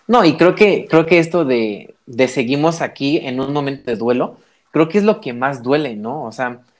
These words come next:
creo que es lo que más pesa porque dices, o sea, siento que también es luego como una parte de coraje, por así decirlo,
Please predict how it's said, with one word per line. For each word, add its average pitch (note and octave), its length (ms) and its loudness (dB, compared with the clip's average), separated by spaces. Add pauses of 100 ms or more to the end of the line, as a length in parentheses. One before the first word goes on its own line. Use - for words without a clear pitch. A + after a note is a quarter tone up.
(240)
creo D3 200 2
que F3 140 0
es E3+ 100 -2
lo F3+ 160 -6
que C3+ 140 -8
más B2 500 -6 (160)
pesa C3+ 320 0
porque B2 280 -8
dices, B2+ 400 -8 (540)
o B2 120 -2
sea, C3 360 -6 (960)
siento F#3+ 360 0
que - 100 0
también C3 380 0
es D#3 160 -2
luego D3+ 300 4
como C3+ 180 -4
una D3+ 240 -2
parte D3+ 300 0
de C3+ 140 -6
coraje, A#2 500 0
por C3+ 160 -10
así A#2+ 180 -12
decirlo, C3 420 -6